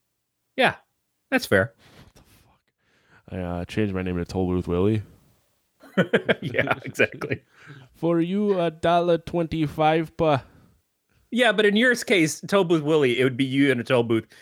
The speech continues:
Speaker 1: and everybody comes by and just show 'em your dick.
Speaker 2: Yeah, it'd be my, my Toll Booth Willie.
Speaker 1: Yeah.
Speaker 2: Uh, drive,
Speaker 1: Exactly.
Speaker 2: drive, a drive-by dickin'.
Speaker 1: That's a low bar to try to roll under.
Speaker 2: Oh, God.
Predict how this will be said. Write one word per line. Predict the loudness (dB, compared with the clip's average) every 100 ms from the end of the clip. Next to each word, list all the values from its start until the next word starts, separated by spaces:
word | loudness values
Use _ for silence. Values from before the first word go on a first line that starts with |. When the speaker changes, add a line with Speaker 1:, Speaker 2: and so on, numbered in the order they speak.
| -6
Speaker 1:
and | 0
everybody | 0 2
comes | 2 0 2
by | 0
and | 0
just | -2 -2
show | 0
'em | 0
your | 0
dick. | 0 -2 -4 _ _ _ _ _ _
Speaker 2:
Yeah, | -6 -2
it'd | -2 2
be | 2 2
my, | 2 0 -2 -4
my | -4 -2
Toll | -2 0
Booth | 2 0 0
Willie. | -2 -2 -6 -12 _ _ _ _ _ -8
Speaker 1:
Yeah. | -2 -2 -4 _ -14
Speaker 2:
Uh, | -12 -12 -14 -16 -6
drive, | 0 2 2
Speaker 1:
Exactly. | -2
Speaker 2:
drive, | -2 0 0
a | -2
drive-by | -2 -2 0 -2
dickin'. | -2 -6 -6 -12 -14 _ _ _ _ _ -2
Speaker 1:
That's | 0
a | 0
low | -2 0 0
bar | 2 2 2
to | 0 -2 _ -4
try | -2
to | 0
roll | 0 0 0
under. | 0 2 0 -2 _ _ _ -16
Speaker 2:
Oh, | -14 -12 -16 -16
God. | -10 -8 -8 -8 -8